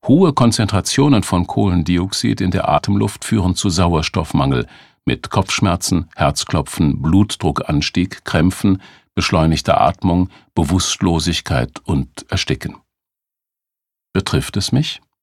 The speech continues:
Der Stoff ist weit verbreitet, für alle Lebensmittel außer Bier zugelassen. In Mineralwasser,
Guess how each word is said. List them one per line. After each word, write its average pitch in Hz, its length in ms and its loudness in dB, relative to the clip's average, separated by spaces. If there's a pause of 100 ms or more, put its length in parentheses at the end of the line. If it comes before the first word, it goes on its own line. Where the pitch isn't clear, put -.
(440)
Der 139 80 4
Stoff - 420 0
ist - 380 -2
weit 78 260 2
verbreitet, 87 880 -2
für - 160 0
alle 113 180 4
Lebensmittel 98 600 2
außer 95 300 0
Bier 76 440 0
zugelassen. - 720 -4 (560)
In 107 360 6
Mineralwasser, 104 880 4